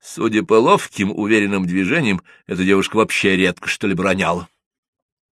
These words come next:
Потрогала пальчиком бронзовую львиную морду на ступице колеса, выпрямилась, обошла карету сзади. Тут её заинтересовал багажный отсек, она приподнялась на цыпочки,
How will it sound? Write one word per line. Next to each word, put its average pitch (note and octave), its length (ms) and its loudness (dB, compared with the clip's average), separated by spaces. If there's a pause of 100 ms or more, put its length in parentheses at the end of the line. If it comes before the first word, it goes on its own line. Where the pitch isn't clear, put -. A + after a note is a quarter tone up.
Потрогала C#3 600 6
пальчиком B2 760 0
бронзовую A2 580 2
львиную G#2 400 0
морду B2+ 520 2
на B2 160 -2
ступице - 640 -8
колеса, A2 500 0 (680)
выпрямилась, C#3 920 2 (420)
обошла G2 600 0
карету F#2 340 0
сзади. G2 760 0 (680)
Тут - 180 -12
её F#2 160 0
заинтересовал F2+ 600 -2
багажный E2+ 500 -2
отсек, - 500 -6
она F2 160 -6
приподнялась E2+ 640 -4
на F2+ 140 -6
цыпочки, - 680 -4